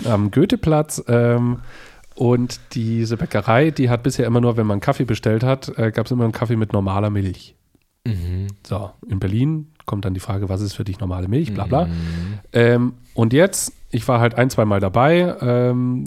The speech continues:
Speaker 1: wie dann jemand gefragt hat, "Okay, habt ihr auch Hafermilch oder Sojamilch oder sowas?" Ähm, und dann kam, einmal kam was ziemlich Pumpiges, so, "Nein, haben wir nicht, wir haben halt einfach nur normale Milch."
Speaker 2: Mhm.
Speaker 1: So, und offensichtlich ist es in letzter Zeit so oft, im letzten halben Jahr so oft gefragt worden,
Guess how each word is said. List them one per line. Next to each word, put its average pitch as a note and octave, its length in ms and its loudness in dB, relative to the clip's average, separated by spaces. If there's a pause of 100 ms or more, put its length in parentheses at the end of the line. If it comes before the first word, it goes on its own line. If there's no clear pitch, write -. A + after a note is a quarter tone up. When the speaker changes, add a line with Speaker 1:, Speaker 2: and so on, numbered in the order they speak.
Speaker 1:
wie A#2+ 260 -2
dann A2 160 2
jemand G#2+ 220 0
gefragt A2+ 360 -2
hat, - 120 -4
"Okay, A#2+ 260 -2
habt A2 140 0
ihr G#2 80 -2
auch F#2+ 100 -2
Hafermilch C3 440 0
oder G#2 120 0
Sojamilch C#3 540 0
oder A#2 120 0
sowas?" A#2+ 420 -2 (640)
Ähm, G#2+ 300 2
und G#2+ 80 -4
dann G#2 120 -2
kam, A2 320 -2 (460)
einmal A2+ 320 4
kam G#2+ 160 -4
was G2+ 160 -2
ziemlich G2+ 200 -4
Pumpiges, B2+ 440 -2
so, G2+ 200 -4
"Nein, G#2+ 360 -2
haben G2+ 80 -2
wir G2 80 0
nicht, B2+ 260 -2
wir G#2+ 100 -2
haben G#2 100 0
halt G2+ 120 0
einfach G#2+ 200 -2
nur G#2+ 120 -2
normale G2 380 -2
Milch." G2 340 -4 (400)
Speaker 2:
Mhm. F2 240 -10
Speaker 1:
So, F#2+ 220 -6 (100)
und - 240 -16 (240)
offensichtlich E3+ 720 -2
ist - 160 -10
es B2 140 -6
in A#2 100 -4
letzter A#2 260 -4
Zeit G2+ 260 -6
so D#3+ 240 -4
oft, - 320 -8
im A2 160 -4
letzten G#2+ 260 -6
halben G#2+ 160 -2
Jahr G2+ 100 -2
so C3 180 -4
oft - 140 -8
gefragt F#2+ 400 -8
worden, D3 340 -4